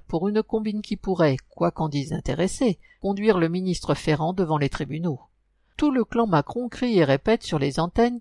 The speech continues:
que, entre guillemets, tout ça est légal, ce qui reste à voir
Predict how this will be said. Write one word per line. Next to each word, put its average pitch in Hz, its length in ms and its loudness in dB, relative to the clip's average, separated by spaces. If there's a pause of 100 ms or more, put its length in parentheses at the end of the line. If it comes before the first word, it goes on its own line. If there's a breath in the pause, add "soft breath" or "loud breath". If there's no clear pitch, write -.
que, 240 300 0
entre 143 240 -10
guillemets, 202 340 -6 (160)
tout - 120 -4
ça 277 260 0
est 233 40 2
légal, 147 560 2
ce - 200 -8
qui - 180 0
reste 220 300 4
à 160 40 6
voir 175 400 0